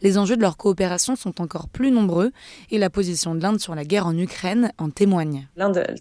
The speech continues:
Speaker 2: n'a pas soutenu évidemment l'intervention russe en Ukraine, mais ne l'a jamais condamnée directement. L'Inde a accru, euh, ses importations, euh, de pétrole russe. L'Inde maintient sa relation de défense avec la Russie parce qu'elle, elle est dans une situation de très, très forte dépendance à l'égard de la Russie.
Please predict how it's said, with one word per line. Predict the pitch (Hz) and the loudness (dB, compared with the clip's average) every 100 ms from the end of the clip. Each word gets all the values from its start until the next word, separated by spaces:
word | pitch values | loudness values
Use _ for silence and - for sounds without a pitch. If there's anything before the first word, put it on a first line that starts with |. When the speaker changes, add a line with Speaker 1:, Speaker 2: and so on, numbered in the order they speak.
| - | 2
Speaker 2:
n'a | 170 | 4
pas | 202 | 6
soutenu | 196 220 208 214 196 | 4 2 4 6 6
évidemment | 180 165 165 170 170 180 170 | 2 -2 0 0 2 0 -2
l'intervention | - - 170 160 165 170 185 185 | -2 -4 -4 -4 -4 -4 -2 0
russe | 202 | 2
en | 190 | 0
Ukraine, | 190 - 233 | -2 0 2
mais | 214 | 2
ne | 185 | 2
l'a | 180 175 | 2 2
jamais | 190 185 | 2 0
condamnée | 185 185 175 180 | -2 -2 0 -2
directement. | 165 165 156 - 160 170 247 - - - - | -4 -6 -8 -4 -2 -2 -6 -16 -20 -10 0
L'Inde | 180 175 | 2 4
a | |
accru, | 160 175 180 - 214 214 - - _ | 4 2 0 -2 -2 -4 -14 -20 _
euh, | 180 170 | -2 0
ses | - 170 | 2 2
importations, | 170 175 175 175 - 190 175 | 0 0 0 0 0 0 0
euh, | 160 151 - - | 0 -2 -6 -6
de | 170 | -4
pétrole | 160 165 - 170 | -2 -4 0 2
russe. | 170 226 247 247 - - | 4 6 6 2 -4 -2
L'Inde | 196 196 | 0 0
maintient | 180 175 175 247 | 0 -2 -2 -4
sa | 254 208 | -2 -2
relation | 180 170 170 190 | -2 -2 -4 -6
de | 175 | -6
défense | 175 190 185 | -6 -6 -4
avec | 165 | -4
la | 160 160 | -2 -2
Russie | 175 - | -2 -2
parce | 214 180 | 0 -2
qu'elle, | - 170 160 - - - | -2 -6 -6 -14 -18 -8
elle | 170 | -4
est | 165 - | -4 -4
dans | 170 | -4
une | 175 175 | -2 -2
situation | 185 196 185 202 | -2 0 0 2
de | 190 | 0
très, | 180 - | 2 2
très | 214 214 | 2 2
forte | 208 208 190 | 4 4 4
dépendance | 190 185 190 190 | -2 -4 -4 -4
à | 180 | -4
l'égard | 165 175 | -2 -2
de | 170 | 0
la | 170 165 | -2 -2
Russie. | 185 - 254 294 | -4 -2 -4 -6